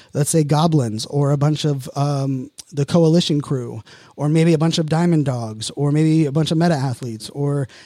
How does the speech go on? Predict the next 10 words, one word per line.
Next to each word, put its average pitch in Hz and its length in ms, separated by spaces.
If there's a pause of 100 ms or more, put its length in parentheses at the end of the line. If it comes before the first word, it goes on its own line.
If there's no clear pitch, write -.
(140)
maybe 156 180
a 160 60
bunch 156 260
of 147 120
crypto 175 280
chicks, 131 300
whatever 175 200
that 170 140
may 147 140
be, 143 400